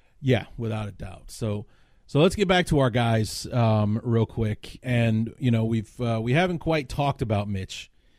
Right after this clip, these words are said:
yet. We haven't seen him in a couple of weeks 'cause he got hurt after about a handful of plays, uh, in the Minnesota game. Week one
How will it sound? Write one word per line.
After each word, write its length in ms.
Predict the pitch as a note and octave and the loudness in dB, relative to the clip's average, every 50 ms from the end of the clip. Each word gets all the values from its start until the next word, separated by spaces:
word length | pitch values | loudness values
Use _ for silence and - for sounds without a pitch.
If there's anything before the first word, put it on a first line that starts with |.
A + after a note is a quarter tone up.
| _ _ - - | _ _ -20 -10
yet. 260 | - G#2 G2+ G#2+ A2 | -4 -2 -2 -2 -2
We 140 | - G#2 A2 | -2 0 4
haven't 220 | A#2+ C3+ D3 C#3 B2+ | 4 4 4 2 0
seen 240 | - - D3 C#3+ | -2 0 2 4
him 80 | C3+ B2+ | 4 4
in 100 | A#2+ A2+ | 4 2
a 40 | G#2+ | 2
couple 340 | - B2+ A#2+ - A#2 G#2+ G#2 | 0 0 -2 0 0 -2 -2
of 60 | F#2+ | 0
weeks 280 | G2+ G#2 A2 - - | -2 -2 -2 -4 -8
'cause 140 | - - G#2+ | -8 -6 -6
he 80 | G#2 G2 | -4 -2
got 220 | A2 G#2 G#2 F#2+ | -4 -4 -4 -2
hurt 200 | - A#2+ A#2 A#2 A2+ | -2 -2 -2 -2 -4
after 280 | A2 A2+ - - A#2 | -6 -6 -6 -4 -4
about 180 | G#2 G#2+ G#2+ G2+ | -2 -2 -2 -2
a 40 | G2 | -2
handful 420 | A#2+ A#2 A#2 A2 - - A2 G#2 | -2 -2 -2 -2 -4 -4 -4 -4
of 80 | G2 - | -4 -4
plays, 440 | - A#2 A2+ A2 A2 G2+ - - - _ _ _ _ _ _ _ _ _ _ _ | -4 -2 0 0 -2 -4 -6 -12 -20 _ _ _ _ _ _ _ _ _ _ _
uh, 240 | - A2 G#2+ G#2+ G#2+ - | -4 0 2 2 2 4
in 160 | B2+ B2 B2 | 4 4 6
the 60 | A#2 | 6
Minnesota 520 | A2+ A#2 G#2+ G#2 - - - B2+ B2 A2+ | 6 6 4 4 2 0 2 2 2 2
game. 380 | G2 F#2+ G2+ G2 G2 G2 G#2 G#2+ - _ _ _ _ _ _ _ _ _ _ _ _ _ _ _ _ _ _ _ _ - | 2 0 0 0 0 0 -2 -4 -6 _ _ _ _ _ _ _ _ _ _ _ _ _ _ _ _ _ _ _ _ 2
Week 240 | B2+ D3+ G3 F3+ - | 6 6 6 6 6
one 480 | C#3 D#3+ D#3+ D3 C#3 B2+ A#2+ A#2 G#2+ | 4 4 4 4 4 4 2 0 -2